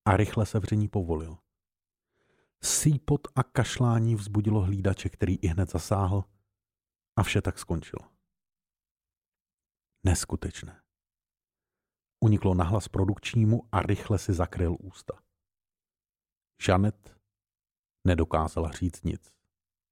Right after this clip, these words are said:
Co se stalo potom, mě od dalších pokusů navždy odradilo. Šílený doktor opět vymyslel trest. Ne pro mě, ale pro Renarda.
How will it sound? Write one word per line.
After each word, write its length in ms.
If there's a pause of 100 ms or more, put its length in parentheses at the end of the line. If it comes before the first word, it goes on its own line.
(1400)
Co 160
se 120
stalo 260
potom, 460
mě 220
od 160
dalších 540
pokusů 560
navždy 400
odradilo. 600 (1040)
Šílený 460
doktor 400
opět 300
vymyslel 460
trest. 600 (580)
Ne 140
pro 180
mě, 260 (800)
ale 180
pro 160
Renarda. 600